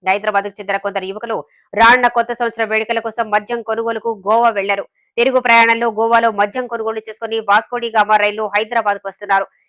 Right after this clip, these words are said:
ఈ సమాచారం అందుకున్న రంగారెడ్డి డివిజన్లోని వికారాబాద్ ఎక్సైజ్ సూపరింటెండెంట్ విజయ్ భాస్కర్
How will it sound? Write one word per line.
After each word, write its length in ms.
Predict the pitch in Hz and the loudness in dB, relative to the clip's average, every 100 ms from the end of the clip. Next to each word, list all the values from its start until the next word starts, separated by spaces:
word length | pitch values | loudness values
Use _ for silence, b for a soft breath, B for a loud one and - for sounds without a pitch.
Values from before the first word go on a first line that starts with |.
| _ | _
ఈ 80 | 247 | -6
సమాచారం 460 | 247 254 277 262 240 | 2 4 4 2 -2
అందుకున్న 320 | 226 226 214 226 | -2 -2 2 4
రంగారెడ్డి 540 | 208 214 233 226 220 | 4 2 0 0 -2
డివిజన్లోని 760 | 214 214 214 233 220 220 214 139 _ _ | -2 -4 -4 -6 -4 -2 -4 -6 _ _
వికారాబాద్ 500 | 220 233 262 240 240 | -4 4 4 6 2
ఎక్సైజ్ 420 | - 214 240 233 - _ _ _ _ _ _ | 0 -6 -2 -4 -4 _ _ _ _ _ _
సూపరింటెండెంట్ 640 | 254 254 269 247 240 226 - _ - | 2 4 2 0 0 -2 -4 _ -6
విజయ్ 340 | 196 208 269 | -4 0 -2
భాస్కర్ 460 | 240 226 220 240 233 | 4 4 4 -4 -4